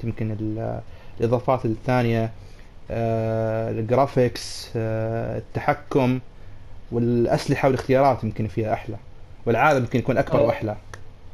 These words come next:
Speaker 2: أه، فقط للتصحيح، اللعبة اللي أنا ذكرتك، أه، كينغز فيلد، ع-، أه، كنت، أه، كنت، أه، أه، لعبة اسمها كينغز فيلد ألف وتسعمية وأربعة وتسعين، أه، تم نشرها.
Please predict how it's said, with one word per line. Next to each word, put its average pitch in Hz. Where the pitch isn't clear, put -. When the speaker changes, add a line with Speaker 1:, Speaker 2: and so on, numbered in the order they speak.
Speaker 2:
أه، 143
فقط 196
للتصحيح، 180
اللعبة 147
اللي 127
أنا 131
ذكرتك، 135
أه، 110
كينغز 170
فيلد، 120
ع-، 110
أه، 113
كنت، 123
أه، -
كنت، 120
أه، -
أه، 113
لعبة 135
اسمها 131
كينغز -
فيلد 156
ألف 135
وتسعمية 135
وأربعة 123
وتسعين، 107
أه، 104
تم 117
نشرها. 104